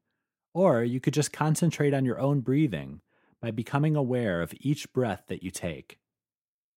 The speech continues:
Active meditation. This is where you use physical activity to help sync your mind and body.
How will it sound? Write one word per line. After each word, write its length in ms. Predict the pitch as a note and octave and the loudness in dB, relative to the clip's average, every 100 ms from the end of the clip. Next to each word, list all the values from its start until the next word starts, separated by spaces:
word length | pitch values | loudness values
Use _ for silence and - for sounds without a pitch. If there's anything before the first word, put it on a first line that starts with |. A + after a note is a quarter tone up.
| _ _ _ _ _ - | _ _ _ _ _ -4
Active 440 | C3+ - D#3+ A#2+ | -2 0 2 4
meditation. 800 | B2 A2+ - F#2 F2 - A#1 - _ _ _ _ _ _ _ _ _ | 4 2 -2 -2 -2 -6 -12 -18 _ _ _ _ _ _ _ _ _
This 180 | G3 - | 0 2
is 160 | A#3 - | 0 0
where 140 | G3 | 2
you 180 | E3+ D#3 | 4 4
use 560 | C#3+ C3 B2 F#2 E2+ - | 2 2 2 0 -4 -4
physical 460 | D#3 D#3 F3 F3 | -2 0 0 0
activity 580 | D3 - D3 A2+ E2+ D#2 | 0 0 -2 0 -4 -6
to 160 | - G2+ | -8 -6
help 240 | G#2+ - | -6 -4
sync 400 | - C#3+ F#2 - | -2 0 -2 -2
your 140 | G2 | -2
mind 480 | F#2+ G#2 A#2 C3+ C#3+ | 0 0 0 0 -2
and 200 | B2 A2+ | -2 -4
body. 560 | F#2+ F#2 E2+ C2+ G#1+ | -2 -4 -4 -8 -14